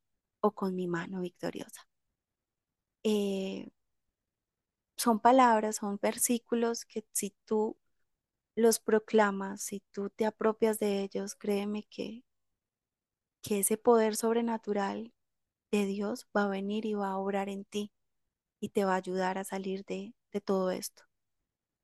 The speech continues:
Eh, lo digo desde, desde mi creencia, desde mi punto de vista. Si tú tienes otras creencias y demás, las respeto, pero,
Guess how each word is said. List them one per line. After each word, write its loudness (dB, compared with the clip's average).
Eh, 2
lo 4
digo 4
desde, -4
desde -12
mi -6
creencia, 2
desde -10
mi -10
punto -2
de 2
vista. -2
Si -6
tú -8
tienes 0
otras -4
creencias 2
y -8
demás, -6
las -2
respeto, -2
pero, -6